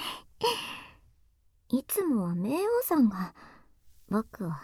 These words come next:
甘やかしてくれますもんね。撫でてもらうのも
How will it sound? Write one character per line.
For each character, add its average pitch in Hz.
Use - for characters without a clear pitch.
甘 185
や 240
か 302
し -
て -
く -
れ 196
ま 208
す -
も 165
ん 156
ね。 269
撫 220
で 233
て -
も 160
ら 185
う 202
の 190
も 156